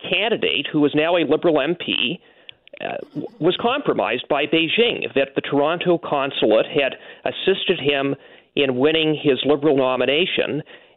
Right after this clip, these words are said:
and had advised the tr-, senior Trudeau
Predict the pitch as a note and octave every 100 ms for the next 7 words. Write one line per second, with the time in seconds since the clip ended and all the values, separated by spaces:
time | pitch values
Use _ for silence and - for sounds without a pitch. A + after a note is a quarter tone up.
0 | - C#3+ D3 D3 - D3+ B2+ - _ _
1 | C#3+ C#3+ A2+ D#3 F3+ B2 C#3 - - -
2 | C#3 C3 - - - G3 F#3 F#3 D#3 -
3 | F3 D#3+ C#3